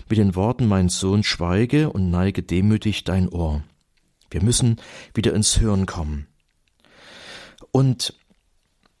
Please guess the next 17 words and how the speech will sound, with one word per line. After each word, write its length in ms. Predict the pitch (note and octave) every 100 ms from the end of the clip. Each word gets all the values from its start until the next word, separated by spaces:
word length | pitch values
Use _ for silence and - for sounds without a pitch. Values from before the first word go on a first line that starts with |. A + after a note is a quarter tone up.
| _ _ _ -
er 100 | G#2
schreibt 320 | - C#3+ -
sogar, 480 | A#2+ - F#2 C3 E3+ - _ _
der 60 | -
Benedikt, 540 | A2 A#2+ C3+ D3 -
„Mit 260 | G#2+ - -
aufgeschreckten 1040 | A#2+ F3 - A#2+ A2+ - B2 - - A2
Ohren 460 | - G2+ G#2+ F#2+ F2
sollen 360 | - F#2+ F#2
wir 140 | F2+ E2
hören, 460 | F2 E2 D#2+ D#2 D#2+ _ _ _ _ _ _ - - - -
was 180 | A2+ -
die 160 | G#2+
Heilige 400 | - A2+ A#2+ A#2
Schrift 460 | - - C#3+ - -
uns 340 | G2+ G2+ -
zuruft.“ 720 | - A#2 E2+ E2 D2+ - -